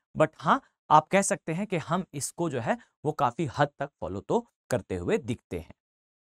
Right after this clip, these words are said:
क्लियर है? तो ये basically हुआ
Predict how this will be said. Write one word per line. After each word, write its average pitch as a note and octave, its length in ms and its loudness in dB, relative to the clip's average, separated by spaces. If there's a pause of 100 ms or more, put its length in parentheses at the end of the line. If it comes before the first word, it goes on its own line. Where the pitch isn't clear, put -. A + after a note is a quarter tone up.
(320)
क्लियर C3+ 220 6
है? D#3+ 120 -8 (540)
तो F3+ 360 8 (240)
ये G#3+ 440 8 (380)
basically F3+ 580 4 (360)
हुआ E3+ 320 8